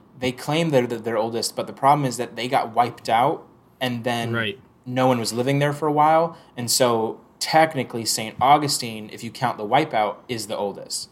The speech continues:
Speaker 1: Does that make sense? So the two
Speaker 2: Yeah.
Speaker 1: cities are, like, rivals of each other, so, so, uh, you know, some of the history, there's some history there, but no, I, I, by the time I left Pensacola, I was,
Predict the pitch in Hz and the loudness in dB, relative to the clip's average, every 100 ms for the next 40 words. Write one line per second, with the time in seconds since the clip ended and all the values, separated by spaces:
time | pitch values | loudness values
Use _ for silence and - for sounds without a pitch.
0 | - 127 117 - 123 123 - - - 131 | -4 -2 0 0 -2 -4 -12 -12 -2 0
1 | - 170 135 156 147 135 117 107 104 101 | 4 6 6 6 4 4 2 2 0 2
2 | 107 123 117 104 98 95 104 95 98 - | 6 6 4 -4 -6 -6 -6 -6 -6 -4
3 | 101 95 - - _ _ - - 110 98 | -4 -4 -8 -18 _ _ -8 -2 -2 -2
4 | 98 95 87 87 - 117 98 92 - _ | -2 -2 -4 -8 -14 -16 -12 -12 -14 _
5 | - 120 110 98 110 - 98 104 - 101 | -6 -4 -4 -6 -10 -10 -12 -8 -8 -8
6 | 110 - 98 107 101 95 90 - - _ | -12 -10 -6 -4 -4 -6 -10 -12 -20 _
7 | 175 180 175 185 131 165 185 143 131 143 | 8 10 8 6 4 4 4 2 4 4
8 | 143 190 220 180 170 160 160 151 147 160 | 2 2 4 4 4 2 -4 -8 -2 2
9 | 156 - 127 135 120 - | 4 6 6 4 2 -2